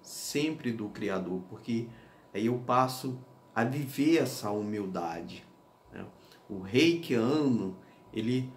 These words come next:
passa a entender melhor o significado da vida e utilizando esses princípios deixados pelo mestre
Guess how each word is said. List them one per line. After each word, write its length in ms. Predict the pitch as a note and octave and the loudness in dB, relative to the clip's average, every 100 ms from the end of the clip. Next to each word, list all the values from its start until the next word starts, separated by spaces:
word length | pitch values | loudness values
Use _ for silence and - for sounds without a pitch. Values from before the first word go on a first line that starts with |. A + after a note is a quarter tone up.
| - - - - - | -18 -20 -20 -18 6
passa 640 | E3 F#3 F3+ F3+ - A2 | 8 10 8 2 -2 -2
a 100 | G2+ | 0
entender 960 | A2+ C3 B2+ A#2+ G#2 G2+ B2+ C#3 B2+ - - - - - - - - | 2 0 0 -2 0 0 0 2 -2 -6 -18 -20 -20 -20 -20 -12 -4
melhor 920 | C#3 D#3+ G3 E3 C3+ C3+ D#3+ E3 - - | 0 4 4 4 4 2 0 -4 -10 -6
o 120 | C#3 | -6
significado 1300 | - D3+ C#3+ D3 C#3+ C#3+ C3+ - G#2 G#2 G2 A2 G#2+ - - - | -4 -6 -4 -4 -4 -4 -6 -4 -2 -2 -2 -6 -12 -14 -20 -4
da 200 | A2+ A2+ | 0 0
vida 420 | G2 F2+ - - - - - - - - - | -2 -4 -4 -8 -16 -20 -20 -20 -20 -20 -14
e 120 | A#2 A2 | -2 0
utilizando 1000 | A2+ - B2+ C#3 B2+ G2+ G2 G2+ G2+ - - - - - - | 0 -4 -4 -2 -2 -4 -4 -6 -8 -14 -20 -20 -20 -20 -10
esses 360 | F#2 - - - | -8 -6 -6 -8
princípios 1000 | - B2 A2+ - G#2+ - - A2+ - - - - | -4 -4 -4 -4 -8 -10 -14 -16 -16 -20 -20 -8
deixados 720 | A#2+ A2+ - G2 G2 F#2+ G#2+ A#2+ - - - - - - | -4 -2 -2 -4 -2 -4 -6 -14 -18 -20 -20 -20 -20 -10
pelo 220 | A#2 A2+ | -2 0
mestre 600 | A2 F#2 F#2 F#2 - - | 2 0 -2 -4 -8 -16